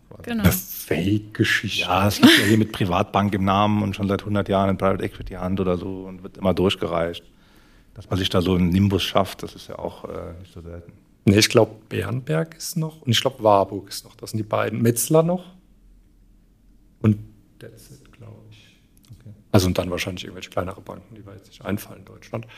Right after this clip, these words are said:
Speaker 3: Aber, okay, du bist jetzt zurück nach Hamburg und da kannst du ja, was, was uns ja immer interessiert, kulturell ist das, wenn man jetzt aus Hamburg, also Hamburg ist ja eh nochmal der Norden ganz anders, Norddeutsch sind ja kalt, sehr direkt. Ähm,
Speaker 2: Findest du?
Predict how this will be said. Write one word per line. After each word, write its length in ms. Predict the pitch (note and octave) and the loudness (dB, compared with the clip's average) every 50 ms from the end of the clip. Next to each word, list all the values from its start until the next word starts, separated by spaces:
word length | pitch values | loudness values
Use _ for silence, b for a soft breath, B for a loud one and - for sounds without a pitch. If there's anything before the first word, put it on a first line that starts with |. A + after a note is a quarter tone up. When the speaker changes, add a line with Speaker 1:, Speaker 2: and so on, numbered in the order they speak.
| b b b b b b b b _ _ | b b b b b b b b _ _
Speaker 3:
Aber, 520 | - G#2+ G2+ F#2+ G#2 A2 C3+ E3 F3+ - - | 2 4 6 6 6 8 8 6 6 4 0
okay, 260 | A2 - - A#2 A#2+ | -4 -2 0 0 0
du 80 | A#2 A2+ | 0 -2
bist 160 | A2 G#2+ - | -6 -8 -8
jetzt 120 | A2+ - - | -8 -8 -10
zurück 260 | - - C3 - - | -12 -12 -12 -10 -8
nach 100 | G#2 E2+ | -6 -2
Hamburg 320 | F#2+ G2+ G#2+ C3 D#3+ D#3 - | -2 0 0 0 -2 -4 -4
und 80 | - | -4
da 60 | A#2 | -6
kannst 320 | G#2 - - C3 B2+ - - | -6 -4 -6 -8 -4 -2 0
du 40 | A#2+ | 2
ja, 160 | A#2 A2+ A2+ b b b b b b b b b b b _ - | 2 0 -2 b b b b b b b b b b b _ 4
was, 360 | B2 A#2+ A2+ - - F#3 G3 | 6 6 6 4 0 -4 -6
was 120 | B2+ - - | -2 0 0
uns 120 | E3 - | 2 4
ja 80 | D#3+ E3 | 4 4
immer 120 | C3+ B2 | 4 4
interessiert, 440 | A#2 - - A2+ - B2+ - - - | 2 0 -2 -2 -2 -2 -4 -6 -6
kulturell 680 | - - - D3+ C3+ C#3 A#2+ G#2 F2+ G2 F2+ E2 - - - - - | 2 6 8 8 10 8 6 8 8 6 4 4 0 -6 -14 -10 -4
ist 200 | - A2+ - - | -2 0 4 6
das, 260 | C3 B2+ B2 - - B2+ | 6 6 6 4 4 4
wenn 100 | B2 A2+ | 6 6
man 120 | A2+ A2 | 6 6
jetzt 140 | G#2 G#2+ - | 4 4 2
aus 200 | G#2 F2+ - - | 0 0 0 2
Hamburg, 260 | A2+ G#2 A#2 B2+ A2+ | 2 2 4 4 2
also 180 | G#2+ F#2 F#2+ F#2 | 2 2 2 2
Hamburg 220 | A2 A#2+ A2+ G2+ | 2 4 2 2
ist 120 | G#2+ - | 2 2
ja 80 | A2 G2+ | 0 0
eh 180 | - - G#2+ G2 | 0 0 -2 -2
nochmal 260 | G2+ F2+ F#2+ F#2+ F2 | -2 -2 -4 -6 -6
der 80 | F2 | -6
Norden 340 | F2+ F#2 F#2+ G2 F#2+ F#2+ G2+ | -4 -2 0 0 0 0 -4
ganz 220 | F#2+ F2+ E2+ - - | -6 -8 -8 -6 -2
anders, 540 | G2+ G2 G2+ G2 G2 F#2+ F#2+ - - - | 0 0 2 0 0 -2 -2 -4 -6 -4
Norddeutsch 500 | G#2+ G2+ G#2+ G#2+ G2+ G2+ - - - - | -2 0 2 0 0 0 -2 -4 -4 -6
sind 100 | - G2+ | -10 -10
ja 100 | - - - - | -12 -12 -12 -10
kalt, 500 | - - - G#2+ G2+ G2 G2 F#2+ F2+ - | -4 0 4 4 4 4 4 0 -2 -4
sehr 140 | - - G#2+ | -4 -4 -4
direkt. 560 | G2 G2+ G2+ G2 G#2+ A2 A2 - - - - - - - - - - _ _ _ _ _ _ _ _ - | -4 -4 -4 -2 -2 -4 -4 -6 -12 -16 -18 -20 -20 -20 -20 -20 -20 _ _ _ _ _ _ _ _ -2
Ähm, 280 | - G2+ G2 G2 F#2+ F#2+ | 0 2 2 2 2 6
Speaker 2:
Findest 340 | - D4+ D4 G#3+ F3+ - - | 8 10 10 8 6 2 -6
du? 180 | F#3+ F#3+ G#3 | -10 -12 -12